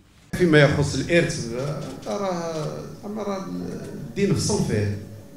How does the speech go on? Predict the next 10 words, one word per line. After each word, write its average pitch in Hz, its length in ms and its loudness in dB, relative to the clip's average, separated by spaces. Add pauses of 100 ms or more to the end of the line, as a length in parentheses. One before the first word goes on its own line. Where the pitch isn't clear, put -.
(400)
القرآن 165 500 4
إذا 131 200 4
كنا 139 300 2
في 104 160 0
واحد - 120 -2
الدولة 135 380 -2
إسلامية، 120 720 0 (420)
راه 156 180 4
واضح 233 320 4
الإرث. 104 540 -2